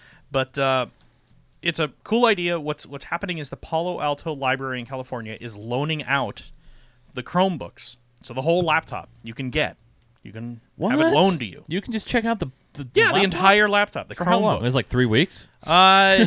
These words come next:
Speaker 1: <laughs>
Speaker 2: <laughs>
Speaker 1: I don't think it's quite for three weeks.
Speaker 2: Oh.
Speaker 1: Um, it's, uh, they're o-, the, the, uh, um, they've long been offering 'em for visitors, but they're only available for two-hour windows.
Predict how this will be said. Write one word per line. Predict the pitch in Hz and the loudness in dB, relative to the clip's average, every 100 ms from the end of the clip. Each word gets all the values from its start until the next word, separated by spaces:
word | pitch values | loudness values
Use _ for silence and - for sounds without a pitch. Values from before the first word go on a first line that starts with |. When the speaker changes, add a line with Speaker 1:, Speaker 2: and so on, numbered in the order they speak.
| - | 2
Speaker 1:
<laughs> | - | 0
Speaker 2:
<laughs> | - - 147 - - 196 | 0 -2 -2 -8 -6 -2
Speaker 1:
I | 185 131 107 | 0 0 2
don't | 190 240 | 4 4
think | 247 | 2
it's | 220 | 0
quite | 202 185 | 0 0
for | 165 | -2
three | - 156 | -4 -2
weeks. | 156 139 - | -2 -6 -10
Speaker 2:
Oh. | 92 92 87 151 | -10 -6 2 6
Speaker 1:
Um, | 147 127 104 - _ _ _ _ | 6 4 -2 -10 _ _ _ _
it's, | 151 151 - 170 | -4 -4 0 4
uh, | 147 143 | 4 6
they're | 156 | 6
o-, | 170 160 | 4 4
the, | 147 135 - _ _ - | 2 2 -4 _ _ -18
the, | 139 147 151 139 | -8 -2 2 4
uh, | 131 127 - _ _ _ _ - - | 4 2 -2 _ _ _ _ -20 -14
um, | 123 104 110 - _ _ _ _ | -12 -12 -16 -20 _ _ _ _
they've | 160 156 139 | -4 -2 2
long | 160 233 | 6 6
been | 220 190 | 6 2
offering | 185 190 | 2 0
'em | 180 | -2
for | - - 147 147 143 135 | -6 -4 -2 0 -2 -2
visitors, | 120 214 165 101 123 - _ - _ | 0 0 0 -8 -10 -16 _ -20 _
but | 131 | -8
they're | 139 | -4
only | 165 180 | -4 -2
available | 160 151 | -2 -4
for | 151 | -8
two-hour | - 151 139 131 | -10 -4 -2 -2
windows. | 135 135 104 98 - | -4 -6 -6 -10 -16